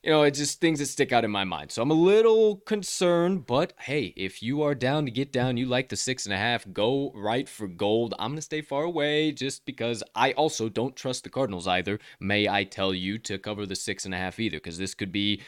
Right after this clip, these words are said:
something where the bad man sneaks in the back door and partner's just absolutely losing his mind tomorrow on the show. So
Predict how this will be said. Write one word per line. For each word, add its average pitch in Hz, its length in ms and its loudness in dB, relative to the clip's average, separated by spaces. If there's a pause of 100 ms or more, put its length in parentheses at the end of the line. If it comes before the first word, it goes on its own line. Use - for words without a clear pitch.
(120)
something 113 420 -4
where 117 280 2
the 107 160 0
bad 110 1400 4
man 110 340 2
sneaks 98 400 -2
in 113 120 0
the 117 60 2
back 110 360 2
door 98 300 4
and 87 140 -4
partner's 95 440 -4
just - 400 -4
absolutely 95 580 -2
losing 95 320 -4
his 90 140 -6
mind 104 280 0
tomorrow 80 360 -6
on 80 100 -8
the 80 60 -10
show. 90 300 -2
So 147 440 2